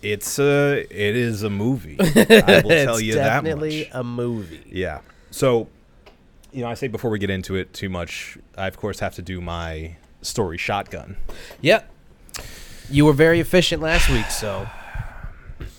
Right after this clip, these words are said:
Speaker 1: All right, let's see if I can do this.
Speaker 2: <laughs> I don't think you'd have a tough time with this movie.
Speaker 1: And go.
Speaker 2: Yeah.
Speaker 1: Okay, so the story, essentially, is Jimmy Bones is a,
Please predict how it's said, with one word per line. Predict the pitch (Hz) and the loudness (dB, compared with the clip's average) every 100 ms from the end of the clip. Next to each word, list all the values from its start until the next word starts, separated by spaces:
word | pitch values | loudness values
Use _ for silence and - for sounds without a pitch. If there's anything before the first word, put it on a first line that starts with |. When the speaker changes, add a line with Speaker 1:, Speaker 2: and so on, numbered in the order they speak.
| - | -6
Speaker 1:
All | 117 | 0
right, | 104 92 | 0 0
let's | 107 - | -4 -4
see | 113 | -6
if | 85 95 | -4 -4
I | 98 | -4
can | 90 | -4
do | |
this. | 78 87 - - - _ - - | -6 -10 -12 -18 -20 _ -20 -18
Speaker 2:
<laughs> | - - - - - | -14 -12 -8 -2 -2
I | 208 220 | 2 6
don't | - - | 6 6
think | - - | -4 -6
you'd | 101 | -8
have | 95 | -8
a | 92 | -8
tough | - 95 | -8 -6
time | - 87 85 | -6 -6 -8
with | 85 | -10
this | 90 - | -12 -12
movie. | 85 - | -12 -6
Speaker 1:
And | 120 135 139 139 139 135 160 147 139 104 | -2 0 2 2 2 2 4 2 0 0
go. | 101 107 82 - | 2 2 2 -6
Speaker 2:
Yeah. | 92 90 - - | -14 -12 -10 2
Speaker 1:
Okay, | 165 107 73 - | 6 6 2 -4
so | - 127 85 | 0 0 0
the | |
story, | 85 151 117 78 - | -4 -2 -2 -2 -8
essentially, | 95 120 104 - - - - | -6 -4 -6 -10 -18 -18 -8
is | 101 85 - - - - - - - - _ _ - _ - 110 | -6 -6 -10 -12 -14 -14 -14 -16 -20 -20 _ _ -20 _ -12 -6
Jimmy | 110 127 | 0 0
Bones | 117 110 104 101 92 - - - | 2 0 0 -4 -6 -10 -16 -8
is | 95 90 87 - | -4 -4 -4 -8
a, | 95 90 87 85 85 85 | -4 -2 -2 -4 -8 -12